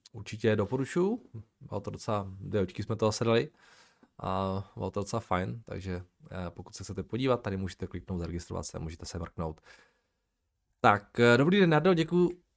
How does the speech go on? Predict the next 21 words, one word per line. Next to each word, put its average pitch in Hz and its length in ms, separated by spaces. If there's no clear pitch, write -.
vám 143 280
za 151 60
skvělou 165 240
práci, 123 340
kterou 156 200
pro 156 140
posluchače - 440
děláte. 156 420
Delší 147 300
dobu 147 180
sleduji 135 300
společnost - 520
K 131 300
S 127 180
B, 110 180
eh, 104 960
což 113 180
je 120 60
německý 123 480
výrobce 120 340
čerpadel, 110 880